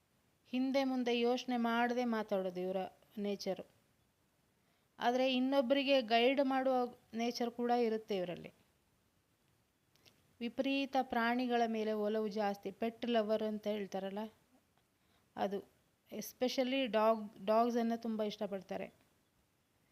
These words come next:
ಈ ಬೀದಿ ನಾಯಿಗಳನ್ನು ಪ್ರೀತಿಯಿಂದ ಮಾತಾಡ್ಸೋದು ಎಲ್ಲ ಇವರ ಗುಣ.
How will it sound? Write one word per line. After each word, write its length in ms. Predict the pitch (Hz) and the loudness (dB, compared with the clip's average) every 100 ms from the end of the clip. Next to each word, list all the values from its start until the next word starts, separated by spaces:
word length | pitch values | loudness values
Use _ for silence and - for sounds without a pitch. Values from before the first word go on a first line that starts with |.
| _ _ _ | _ _ _
ಈ 160 | 247 233 | -6 -4
ಬೀದಿ 360 | 208 254 262 | -2 -2 0
ನಾಯಿಗಳನ್ನು 640 | 254 240 226 220 226 226 220 | 0 0 -2 -2 -4 -6 -4
ಪ್ರೀತಿಯಿಂದ 500 | 247 254 247 240 226 | -4 -4 -2 -2 -2
ಮಾತಾಡ್ಸೋದು 800 | 220 220 220 220 214 214 202 214 | -2 -2 -2 -2 -2 -6 -4 -2
ಎಲ್ಲ 180 | 208 226 | -2 0
ಇವರ 420 | 247 233 220 220 214 208 196 | 0 -2 -4 0 0 0 -2
ಗುಣ. 240 | 185 214 | -6 -6